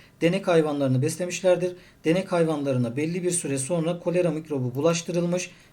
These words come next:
ve gözlemler yapılmıştır. Deney sonucunda tohumla beslenen denek hayvanlarının hasta olmadığı görülmüştür.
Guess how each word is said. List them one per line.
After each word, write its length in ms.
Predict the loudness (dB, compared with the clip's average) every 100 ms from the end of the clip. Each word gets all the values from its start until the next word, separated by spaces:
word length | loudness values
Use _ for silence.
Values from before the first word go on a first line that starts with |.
| -4
ve 60 |
gözlemler 520 | 0 2 2 0 0
yapılmıştır. 600 | -2 -2 -6 -8 -6 -6 -8 -18 _
Deney 220 | -2 0 0
sonucunda 540 | -2 -2 -2 -2 -2
tohumla 360 | 2 2 2 0
beslenen 440 | -2 -2 -4 -2
denek 240 | -2 -4
hayvanlarının 580 | -2 -2 -2 -4 -4 -4
hasta 340 | -2 -4 -2 0
olmadığı 600 | 0 0 2 2 2 -2 -10 _
görülmüştür. 800 | 2 4 4 0 -2 -2 0 -2